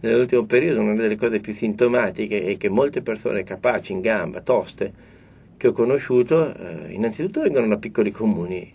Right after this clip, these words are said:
e in secondo luogo vengono da piccoli comuni del sud Italia, e penso che sia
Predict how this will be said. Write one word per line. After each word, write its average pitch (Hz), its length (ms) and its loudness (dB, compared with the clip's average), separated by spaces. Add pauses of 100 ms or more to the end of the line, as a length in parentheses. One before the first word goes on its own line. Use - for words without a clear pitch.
e 113 80 -6
in 113 80 -6
secondo 165 380 0
luogo 127 260 6
vengono 110 260 2
da 104 40 -2
piccoli 107 320 0
comuni 95 500 -2 (500)
del 110 180 4
sud 98 240 -10
Italia, - 500 -12 (340)
e 131 120 -2
penso 107 420 -2
che - 140 0
sia 82 380 -8